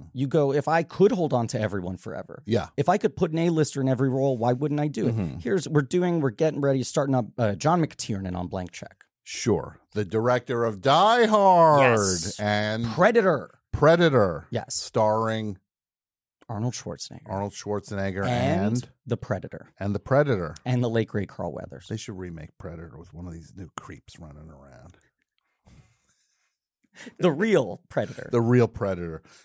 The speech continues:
Speaker 2: Chris Hansen.
Speaker 1: Yes.
Speaker 2: What if they're trying to, what if Chris Hansen's in
Speaker 1: They
Speaker 2: a
Speaker 1: send
Speaker 2: Predator?
Speaker 1: Chris Han-,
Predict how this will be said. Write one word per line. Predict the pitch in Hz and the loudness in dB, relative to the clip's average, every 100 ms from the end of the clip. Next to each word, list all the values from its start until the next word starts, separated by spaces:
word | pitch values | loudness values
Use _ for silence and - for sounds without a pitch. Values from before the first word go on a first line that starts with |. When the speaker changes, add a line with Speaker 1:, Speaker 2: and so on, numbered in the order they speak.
| - | -6
Speaker 2:
Chris | 156 147 - | -2 0 0
Hansen. | 131 135 131 - 90 71 76 _ | 0 2 0 -2 -8 -8 -16 _
Speaker 1:
Yes. | 120 104 - - - _ _ _ - | -10 -10 -10 -16 -18 _ _ _ -2
Speaker 2:
What | 139 | -2
if | |
they're | 156 | -2
trying | - 143 117 | -4 -4 -2
to, | - - | -4 -8
what | 107 139 | 0 0
if | - | 0
Chris | 151 - | -2 0
Hansen's | 127 117 113 107 101 | 0 0 0 -4 0
in | |
Speaker 1:
They | 143 | 0
Speaker 2:
a | |
Speaker 1:
send | - - 104 | 0 -2 0
Speaker 2:
Predator? | 101 165 | -2 -4
Speaker 1:
Chris | 185 - | -6 -4
Han-, | 151 147 | -2 0